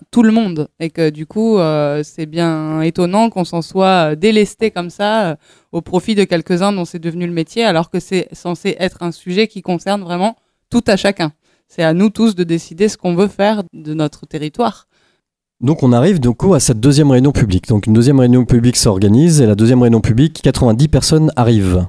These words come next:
Speaker 2: Alors je sais pas à Alès, mais nous à Saillant, quatre-vingt-dix, c'est plus que cent vingt.
Speaker 1: C'est-à-dire ?
Speaker 2: Non, pas chez vous. Non, d'accord. Ouais,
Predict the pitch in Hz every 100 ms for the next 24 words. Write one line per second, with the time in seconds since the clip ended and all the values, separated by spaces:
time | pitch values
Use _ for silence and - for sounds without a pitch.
0 | - _ _ _ _ _ _ _ 110 -
1 | - 131 123 123 160 - 110 135 117 -
2 | 123 151 131 110 104 143 - - 151 -
3 | 120 104 98 - _ _ _ _ 214 135
4 | 110 151 151 139 123 113 123 - _ -
5 | 104 110 110 - - - -